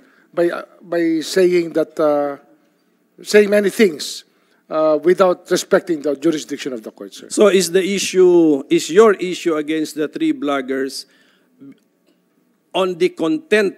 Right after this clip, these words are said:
Speaker 2: of the interview or the mere fact of interviewing a person who has a
Speaker 1: The, the mere
Speaker 2: outstanding
Speaker 1: fact
Speaker 2: warrant
Speaker 1: of
Speaker 2: of arrest?
Speaker 1: interviewing somebody wanted by the law and, uh, without disclosing, uh, without being cooperative with the legal system, sir.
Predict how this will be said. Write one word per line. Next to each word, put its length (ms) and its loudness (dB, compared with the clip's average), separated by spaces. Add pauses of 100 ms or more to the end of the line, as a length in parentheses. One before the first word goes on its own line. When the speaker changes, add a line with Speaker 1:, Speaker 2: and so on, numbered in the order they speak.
(200)
Speaker 2:
of 180 -8
the 140 -4
interview 460 -6 (760)
or 140 -2
the 140 -6
mere 220 -4
fact 380 -6
of 120 -6
interviewing 680 -2
a 80 -4
person 580 -4
who 160 -6
has 140 -8
a 180 -10 (420)
Speaker 1:
The, 160 -4 (160)
the 160 6
mere 120 6
Speaker 2:
outstanding 40 6
Speaker 1:
fact 80 0
Speaker 2:
warrant 160 6
Speaker 1:
of 60 0
Speaker 2:
of 100 0
arrest? 160 4
Speaker 1:
interviewing 400 4
somebody 480 -2
wanted 320 -2
by 160 -4
the 80 -6
law 320 -4 (560)
and, 160 -8
uh, 320 0 (880)
without 320 4
disclosing, 720 0
uh, 320 -10 (320)
without 240 0
being 240 0
cooperative 640 -8
with 80 -10
the 80 -6
legal 240 -8
system, 400 -16
sir. 160 -20